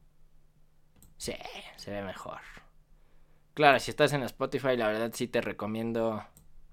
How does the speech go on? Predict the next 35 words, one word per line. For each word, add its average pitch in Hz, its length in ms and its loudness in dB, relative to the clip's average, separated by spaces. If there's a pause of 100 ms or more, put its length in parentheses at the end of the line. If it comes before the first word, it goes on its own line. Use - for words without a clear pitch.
(240)
O 285 120 10
incluso 285 300 6
en 320 80 2
Spotify 165 560 6
puedes 190 260 8
verlo 190 240 10
en 147 140 6
video. 123 520 4 (760)
Es 139 220 6
algo 139 400 8 (380)
impresionante 127 840 -2 (420)
que 110 160 2
cuando 107 220 2
lo 98 60 2
descubrí 110 560 0 (500)
quedé 110 200 0
impactado. 110 420 -2
Fue 113 120 -4
como 104 140 0
de, 82 200 -4 (220)
"No 113 100 -2
manches 113 380 -2
que 104 80 -6
puedo 107 180 0
ver 104 300 0 (240)
mi 104 160 -4
propio 101 360 -6
podcast - 640 -10 (460)
en 98 160 -6
video 92 460 -8 (100)
en 90 160 -14
Spotify". - 680 -10 (400)
Eso 123 160 0
está 113 140 0
impresionante. 107 680 -2